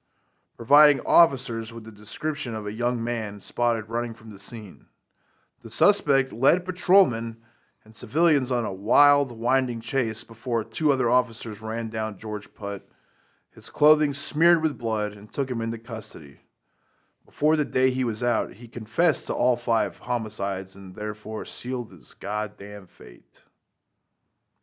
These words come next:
What a piece of shit. Convicted of the Pickens murder on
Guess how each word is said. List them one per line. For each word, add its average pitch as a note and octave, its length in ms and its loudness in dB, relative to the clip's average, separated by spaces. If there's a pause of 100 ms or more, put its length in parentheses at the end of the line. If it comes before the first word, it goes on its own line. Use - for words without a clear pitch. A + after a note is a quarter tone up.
(120)
What G2+ 200 -12
a - 200 -20
piece A2 200 -18
of G#2+ 100 -20
shit. - 460 -20 (1800)
Convicted E3+ 640 2 (240)
of A#2 120 -10
the A2 60 -14
Pickens C3 440 -2
murder A2+ 460 -2
on G#2+ 260 -6